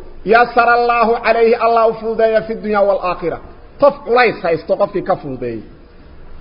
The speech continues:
Culays haysta, wa in kaana duu cusratin fa nadiratun ilaa maysara. Culayskaas haysta,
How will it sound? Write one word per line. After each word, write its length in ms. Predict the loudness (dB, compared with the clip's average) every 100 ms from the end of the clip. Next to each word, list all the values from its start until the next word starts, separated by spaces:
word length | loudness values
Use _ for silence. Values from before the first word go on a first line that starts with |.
| -2
Culays 360 | 2 2 2 2
haysta, 580 | 2 4 2 2 0 0 -4 -20 -8 4
wa 120 | 4
in 140 | 4
kaana 320 | -2 -2 2 0
duu 160 | 0 -4
cusratin 580 | -4 -2 -2 -4 -4
fa 140 | -4 -2
nadiratun 600 | -2 -2 2 2 0 -4
ilaa 180 | -2 0
maysara. 500 | 0 -4 0 -2 -2 -6 -18 -20 -20 -20 -2
Culayskaas 580 | 6 6 6 4 2 2
haysta, 420 | 0 -2 0 0